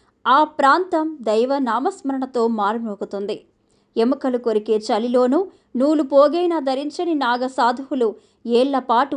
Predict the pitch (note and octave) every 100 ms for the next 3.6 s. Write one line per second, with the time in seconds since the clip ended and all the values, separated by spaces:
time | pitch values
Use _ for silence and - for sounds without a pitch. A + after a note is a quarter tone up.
0 | C4+ A3+ G#3+ A#3+ A3 B3 - C#4+ B3+ A3
1 | G#3+ G#3 G#3+ G3+ A3 A#3+ E4 - _ -
2 | G#3+ A#3 B3+ A3 A#3 C4 C#4+ C4 B3 A#3+
3 | A3+ A#3+ C#4 C#4+ D4+